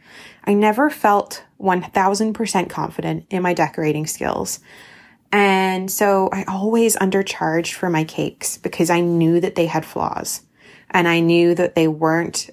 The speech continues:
as good as some of the other things that were on the market. Um, I knew that I was better than some people, but I wasn't the best, and I wasn't competing with the best either. I just wasn't at that level. And so I didn't, I always undercharged.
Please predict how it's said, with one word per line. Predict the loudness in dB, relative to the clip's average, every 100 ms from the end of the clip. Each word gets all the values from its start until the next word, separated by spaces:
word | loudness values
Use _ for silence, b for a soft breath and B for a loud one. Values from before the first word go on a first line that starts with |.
| -2
as | -2 0
good | 0 2 2
as | 0
some | 0 0
of | 0
the | -2 -2
other | 0 -2
things | -4 -4 -4
that | -6 -6
were | -4
on | -2 -2
the |
market. | -4 -6 -6 -6 -6 _ b b b b b
Um, | -2 0 -2 -4 -10 -2
I | 2
knew | 4 2
that | 2
I | 0
was | 0 -2
better | 0 0 2
than | 0
some | 0 -4 -2
people, | -4 -2 -2 -2 -6 _ _ -2
but | 2
I | 2
wasn't | 0 -2 -2
the | -2
best, | 0 0 -2 -4
and | -2 2
I |
wasn't | 2 2 -2 -4
competing | -8 -2 0 2 2 0
with | -2
the | 0
best | -2 -4 -8
either. | -4 -4 -4
I | -8
just | -6 -6 -6
wasn't | 0 2 2 2 0 -4 -10 _ -4
at | -2 -2
that | -4 -2
level. | 0 0 -2 -4 -8 B B B B B B 0
And | 0 2
so | 2 4 4 2 -2 _ _ -8
I | -4
didn't, | 0 0 0 2
I |
always | 2 2
undercharged. | 0 -2 -4 -6 -6 -10 -16